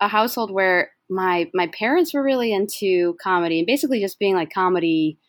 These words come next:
nerds, I would say. So my dad's a public school teacher and my mom's a social worker. They're retired now, but growing up, I think they really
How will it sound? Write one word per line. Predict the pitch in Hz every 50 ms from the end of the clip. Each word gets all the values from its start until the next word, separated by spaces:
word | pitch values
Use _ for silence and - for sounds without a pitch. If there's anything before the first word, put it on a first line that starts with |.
| _ _ _ -
nerds, | 180 190 190 190 185 180 170 165 160 156 -
I | 175 165
would | 160 160 156
say. | - 170 156 156
So | - 180
my | 170
dad's | 165 - 202 196 196 202 202 185 - 196
a | 180 175 165 165 _
public | - 190 180 180 175 -
school | - - - 175 165
teacher | 165 - 175 165 160 - - 170 165 160 156 151 - _
and | - 175
my | 170 160
mom's | 160 165 170 170 165 165 165 160 160 -
a | 170 160 156 151
social | 151 - - 175 180 - 180 160
worker. | 160 156 151 - 156 156 156 156 - _ _ _ _ _ _ _ _ _ _ _ _ _
They're | - 208 202 196
retired | 185 180 175 175 - 190 190 185 180 175 160
now, | 175 170 160 156 151
but | - 180 170 156 - _ _ - - - - - - - _ _ _ - -
growing | - 226 226 226 220 208 202
up, | 202 190 190 185
I | 185 175
think | 180 - 185 180 180 -
they | 180 170
really | 165 170 165 170 170 165 156 -